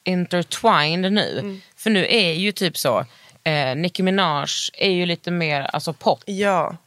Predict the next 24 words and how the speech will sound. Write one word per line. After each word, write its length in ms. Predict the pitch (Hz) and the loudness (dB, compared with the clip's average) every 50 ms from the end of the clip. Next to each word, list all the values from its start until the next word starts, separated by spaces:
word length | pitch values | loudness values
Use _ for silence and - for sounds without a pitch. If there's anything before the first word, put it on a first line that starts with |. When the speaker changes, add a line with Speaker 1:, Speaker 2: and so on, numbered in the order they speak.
| _ _ _ _ _ _ _ | _ _ _ _ _ _ _
Speaker 1:
Och 140 | 180 180 | -4 -2
liksom 640 | 175 170 160 - - - 160 156 156 151 151 151 139 - _ _ _ _ _ _ | -2 -2 -4 -4 -2 0 0 0 0 0 -4 -6 -8 -10 _ _ _ _ _ _
Speaker 2:
Men 160 | _ 208 214 214 | _ -4 -2 -2
jag 80 | 214 | 0
vet 180 | 214 226 220 - | -2 -4 -4 -4
fan 260 | - 233 233 226 208 | -4 -4 -2 -2 -2
inte 180 | 202 185 - 202 | -4 -6 -6 -6
hur 80 | 190 | -6
man 140 | 190 185 180 | -6 -6 -6
får 120 | - - | -8 -10
tag 240 | - - - 196 240 - _ | -10 -6 -6 -6 -6 -6 _
på 100 | - 170 | -14 -14
Max 280 | 165 160 147 - - | -12 -12 -12 -12 -12
Martin. 400 | - 151 147 147 - - 170 165 - _ _ _ _ _ _ - | -12 -12 -14 -14 -16 -18 -18 -18 -20 _ _ _ _ _ _ -2
Han 200 | - 233 240 233 | 2 2 2 4
känns 360 | - - 277 269 269 262 - | 2 2 2 2 2 0 -4
som 200 | - 214 190 175 | -6 -6 -6 -4
typ 140 | - 185 165 | -6 -4 0
Speaker 1:
slida 120 | 175 170 | 0 2
Speaker 2:
såhär 160 | 170 170 160 | 2 2 2
Speaker 1:
in 160 | 165 160 156 | 0 0 0
i 60 | 151 147 | -2 -2
D 140 | 151 151 | -2 -2
M. 220 | 143 135 135 - | -2 -4 -6 -8